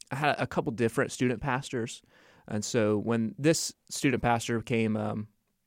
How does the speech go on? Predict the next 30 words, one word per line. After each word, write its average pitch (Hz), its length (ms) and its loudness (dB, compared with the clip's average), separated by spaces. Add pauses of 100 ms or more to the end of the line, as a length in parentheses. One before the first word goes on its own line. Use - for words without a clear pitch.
(200)
well, 127 100 4
he, 143 120 4
when 135 160 0
he 143 100 2
became 120 260 -2
the 107 80 0
pastor, 107 540 -2 (500)
uh, 110 60 -2
I 101 180 2
was 117 160 2
about 107 220 0
sophomore 120 360 0
year 104 360 0 (140)
in 110 100 -4
high 104 180 -4
school. - 380 -8 (240)
And 107 120 -8
so 104 440 2
I 110 60 -2
guess 113 180 0
he, 117 200 0
he 123 140 -4
saw 120 200 2
potential 165 420 0
in 139 120 0
me, 135 300 2 (460)
um, 101 200 -2
started 107 260 0
discipling 143 540 2
me, 120 400 2